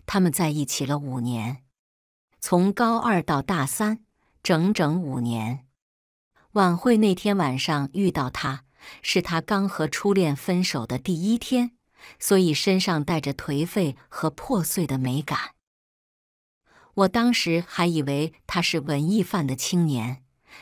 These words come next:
没想到是和初恋刚分了手。张文说，他表哥和林宇冰和他，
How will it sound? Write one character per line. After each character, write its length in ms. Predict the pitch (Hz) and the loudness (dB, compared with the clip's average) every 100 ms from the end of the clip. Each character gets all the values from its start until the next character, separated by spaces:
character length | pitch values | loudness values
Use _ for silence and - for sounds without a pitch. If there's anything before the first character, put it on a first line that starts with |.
| - | 0
没 200 | 190 226 | 4 4
想 300 | - 208 185 | 2 0 2
到 260 | 170 143 - | 0 0 -2
是 220 | - 185 | -2 -2
和 180 | - 143 | -2 -4
初 280 | - 208 | -2 0
恋 260 | 196 151 131 | 2 2 0
刚 260 | 180 180 190 | -2 0 0
分 240 | - 208 | 0 0
了 120 | 175 | 0
手。 320 | - - - - _ _ _ _ _ _ _ | -2 -6 -8 -18 _ _ _ _ _ _ _
张 220 | - 185 | 2 4
文 160 | 151 139 | 4 2
说， 400 | 139 156 139 - _ - - - | 0 -2 -2 -6 _ -20 -20 -6
他 160 | 190 | -2
表 260 | 170 160 127 | 0 0 0
哥 300 | 127 175 180 | 0 2 2
和 220 | 175 170 | 2 -2
林 320 | 156 156 208 | 0 2 2
宇 160 | 202 131 | 2 0
冰 280 | 131 190 208 | 2 2 2
和 240 | - 131 | 0 -4
他， 340 | - 123 131 | -4 -6 -8